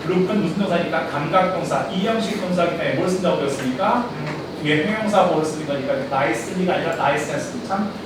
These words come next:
나이스해 보이지 않네요. 좋아 보이지 않네요. 나중에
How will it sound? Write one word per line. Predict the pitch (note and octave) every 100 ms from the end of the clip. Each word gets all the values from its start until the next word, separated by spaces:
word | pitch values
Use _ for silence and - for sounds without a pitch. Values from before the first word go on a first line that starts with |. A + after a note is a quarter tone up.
| -
나이스해 | - - G#3 - A3+ F3+
보이지 | D#3+ D#3
않네요. | C3+ B2+ - - -
좋아 | E3 G3 F#3
보이지 | F3 F3
않네요. | B2+ C#3+ C#3+ - - - - - - - - - - - -
나중에 | D3 D3+ D#3 A3+